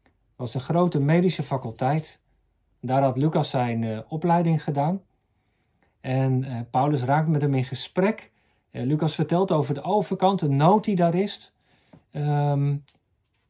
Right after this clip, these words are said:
en al gaandeweg in die gesprekken vertelt Paulus natuurlijk aan Lucas het, eh, het, eh, ja, zoals Paulus dat altijd heeft gedaan, het evangelie. Lucas is tot geloof gekomen.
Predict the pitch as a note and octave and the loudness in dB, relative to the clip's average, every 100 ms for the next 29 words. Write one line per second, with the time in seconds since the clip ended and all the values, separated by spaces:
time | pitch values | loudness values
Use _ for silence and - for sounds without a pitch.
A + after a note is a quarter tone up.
0 | _ D3 D3 D3+ D3 C3+ F3+ F#3+ F3+ E3+ | _ -4 0 0 -2 -2 2 4 4 2
1 | E3 D3 B2+ C3 - - D#3+ E3 F3 D#3+ | 2 0 0 -8 -8 -2 0 0 0 0
2 | C#3+ - C3 A#2+ - D3+ D#3 D#3+ C#3+ D3 | -2 -4 -6 -6 0 2 2 -2 0 0
3 | C#3 A#2+ C#3+ E3 C#3+ B2+ C#3 A#2+ - A#2 | 0 0 0 2 0 -2 -6 -8 -6 -6
4 | A2 - _ _ _ _ _ _ _ _ | -6 -10 _ _ _ _ _ _ _ _
5 | - B2 D3+ - B2+ C#3 - _ - A#2 | -12 -12 -14 -10 -6 -6 -8 _ -12 -12
6 | - B2+ B2 B2 A2 C3 C#3+ C#3 C#3 C3+ | -6 -6 -4 -6 -6 -4 -4 -2 -4 -4
7 | C3 B2 D3+ D3 D3+ - A2+ G#2+ A2 B2 | -4 -2 -2 -4 -6 -14 -14 -12 -10 -8
8 | - F3 F3+ F3 F3+ _ _ _ - - | -2 2 2 2 -2 _ _ _ -12 -2
9 | D#3+ F#3 D#3 D#3 E3 - C#3+ C3+ E3+ F#3+ | 2 2 2 0 0 -2 0 2 2 2
10 | - F3 E3+ E3 F3+ F#3+ | -2 -4 -2 -2 -2 -4